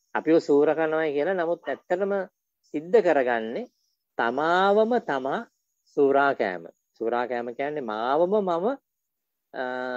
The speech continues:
පරිභෝජනය කරන එක. ඒක අපි චුට්ටක්, අ, අනිත් අය අපිව සූරා කෑමට ලක් කරන එක ගැන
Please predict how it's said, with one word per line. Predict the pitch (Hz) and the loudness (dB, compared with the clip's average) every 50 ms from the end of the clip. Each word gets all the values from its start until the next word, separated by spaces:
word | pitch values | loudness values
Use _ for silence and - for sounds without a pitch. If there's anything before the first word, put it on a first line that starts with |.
| 123 139 - | -8 -8 -10
පරිභෝජනය | - - 147 151 160 147 139 131 117 113 110 104 101 98 | -2 0 2 2 4 6 6 4 4 4 0 -2 -2 -4
කරන | - 95 87 90 87 87 | -6 -10 -10 -10 -14 -18
එක. | 85 - - - - - _ _ _ _ _ _ _ - _ | -18 -18 -20 -20 -20 -20 _ _ _ _ _ _ _ -20 _
ඒක | - 123 131 - | -2 -2 0 0
අපි | 147 143 175 156 143 - - _ _ _ _ _ _ _ _ - | -2 -2 0 0 0 -2 -6 _ _ _ _ _ _ _ _ -6
චුට්ටක්, | 131 - - - 143 - - _ _ _ _ _ _ _ _ _ _ _ _ _ _ - | -6 -4 -2 -2 -4 -4 -4 _ _ _ _ _ _ _ _ _ _ _ _ _ _ -8
අ, | 110 104 101 101 98 - | -6 -4 -4 -4 -4 -4
අනිත් | - 110 123 156 185 180 _ _ | -4 -4 -2 -2 -4 -4 _ _
අය | - 196 202 202 | 0 2 2 2
අපිව | 190 151 139 - 175 180 180 | 2 0 -2 -2 0 0 0
සූරා | 160 - 151 139 139 143 156 156 160 156 | 0 0 -2 -2 0 0 -2 -2 -4 -4
කෑමට | 185 165 160 160 160 165 160 156 | -6 -6 -6 -4 -4 -4 -4 -4
ලක් | 156 147 - - | -4 -6 -8 -8
කරන | _ 156 147 151 151 151 | _ -8 -8 -6 -8 -10
එක | 147 147 | -10 -6
ගැන | 147 156 151 151 | -6 -4 -4 -2